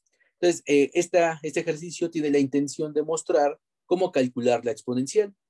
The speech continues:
¿Sí? En Excel, la exponencial es una función ya programada que únicamente tenemos que llamarla escribiendo su nombre, E X P, abrir y cerrar paréntesis. Entonces,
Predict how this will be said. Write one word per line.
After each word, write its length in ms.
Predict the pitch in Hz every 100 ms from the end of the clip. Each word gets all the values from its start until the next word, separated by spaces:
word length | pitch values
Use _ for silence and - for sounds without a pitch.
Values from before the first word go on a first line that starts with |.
| _ _ _ _
¿Sí? 180 | - -
En 100 | 143
Excel, 420 | 143 214 208 247 _ -
la 100 | 131
exponencial 720 | 127 - 147 147 143 180 180
es 160 | 156 -
una 180 | 156 156
función 500 | - 127 127 139 131
ya 160 | 110
programada 720 | - 120 127 135 156 131 139 - _ _
que 120 | - 135
únicamente 540 | 160 160 147 143 143
tenemos 380 | 127 117 117 -
que 120 | 123
llamarla 640 | 127 127 127 113 120 143 _
escribiendo 540 | - - 110 104 107 104
su 160 | -
nombre, 400 | 165 196 139 110 - _ _ -
E 280 | 156 190 190 _
X 420 | 147 135 - - -
P, 260 | 175 247 - _ _ _
abrir 540 | 127 123 143 196 220 - _ _ _
y 120 | 147
cerrar 420 | 127 117 117 117 117
paréntesis. 720 | 104 101 90 95 92 - -
Entonces, 380 | 127 131 127